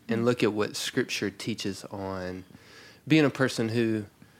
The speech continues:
follows in the way of Christ and is mentally healthy. So coming at it from more of a positive spin instead of, um, I guess, sitting in the negative aspects that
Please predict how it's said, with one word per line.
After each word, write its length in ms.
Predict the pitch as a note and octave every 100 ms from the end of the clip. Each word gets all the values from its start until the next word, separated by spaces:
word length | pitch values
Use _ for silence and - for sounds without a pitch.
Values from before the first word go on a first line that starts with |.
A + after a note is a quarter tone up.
| - _
follows 440 | - C#3+ C3+ B2
in 120 | B2 A2+
the 60 |
way 200 | G#2 G#2+
of 160 | G2 -
Christ 480 | G#2 F#2 F2+ - -
and 160 | F#2+
is 340 | F#2 F#2+ - -
mentally 500 | A#2+ B2 - A2+ G2+
healthy. 600 | - - G2 - - F2+ -
So 260 | - C3 A#2
coming 320 | - D#3 D3
at 140 | B2
it 100 | -
from 180 | - A#2
more 220 | A2+ A#2
of 120 | A2 G2
a 260 | F#2 F2+ - _ - - _
positive 480 | - A2 G#2+ G#2 F#2
spin 580 | - - G#2 G2 F#2+ -
instead 400 | G#2 G2+ - G#2
of, 420 | G2 F#2+ F2+ - - - - - - -
um, 440 | G2+ F#2+ F2+ E2+ E2+ _ _ _ _ _
I 60 | A2+
guess, 300 | G#2+ G2+ - -
sitting 460 | - B2+ A2+ A2
in 400 | A2 G#2 G2+ F#2+ -
the 80 | -
negative 440 | G#2+ G2 G2 F#2 F2
aspects 800 | E2+ - - F2 - - - - -
that 220 | G2 F#2